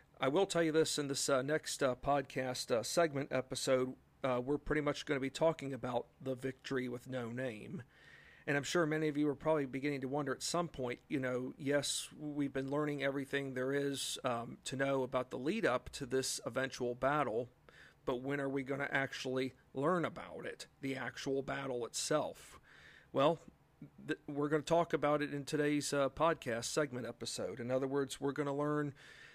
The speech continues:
um, just how, um, deadly this battle was. And we're not talking so much by the numbers. Well, on one hand, we could talk about numbers,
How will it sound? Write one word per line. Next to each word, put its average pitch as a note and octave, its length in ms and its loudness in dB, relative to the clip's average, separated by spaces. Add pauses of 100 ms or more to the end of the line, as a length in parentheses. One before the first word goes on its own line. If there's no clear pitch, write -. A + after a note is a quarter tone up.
(120)
um, C3+ 400 -4 (920)
just E3 300 0
how, D#3 420 4
um, B2+ 380 -2 (440)
deadly C#3 440 2
this C3 200 -4
battle A2+ 380 -2
was. A#2+ 400 -6
And A#2+ 100 -4
we're C#3+ 80 -2
not D3+ 160 0
talking D#3 360 2
so D3 160 -2
much C#3+ 240 -6
by C#3+ 180 2
the C3 100 -8
numbers. D3+ 920 0 (120)
Well, C#3+ 200 4
on C#3 160 0
one D3 180 0
hand, D3 240 -2
we C#3+ 140 0
could D#3 280 0
talk C#3 300 -2
about C#3 320 -2
numbers, C3 640 0